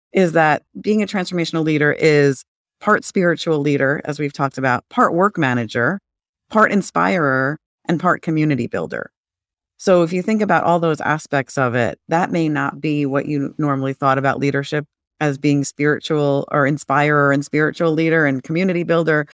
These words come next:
but that's what you are. So in terms of technical leadership, I think looking at it as a more rounded role is super key. So the other two things I'll give you for being a technical leader that we've talked about in this conversation,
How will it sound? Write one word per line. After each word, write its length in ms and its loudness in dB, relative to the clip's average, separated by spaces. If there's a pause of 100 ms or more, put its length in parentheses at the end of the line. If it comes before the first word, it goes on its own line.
(200)
but 140 -8
that's 240 0
what 100 -2
you 140 -4
are. 340 -8 (560)
So 160 -2
in 80 0
terms 280 -2
of 220 -2
technical 420 -6
leadership, 640 -2 (380)
I 80 -2
think 220 -2
looking 360 -2
at 160 -2
it 160 -2
as 140 -6
a 40 0
more 220 0
rounded 640 0
role 400 2 (520)
is 200 -2
super 320 -4
key. 380 -10 (340)
So 180 -2
the 140 0
other 160 2
two 180 -4
things 280 -2
I'll 100 0
give 240 -2
you 400 0
for 220 -2
being 200 0
a 60 -2
technical 380 -4
leader 280 0
that 140 -2
we've 200 -4
talked 260 -6
about 220 -2
in 80 -2
this 120 -6
conversation, 640 -2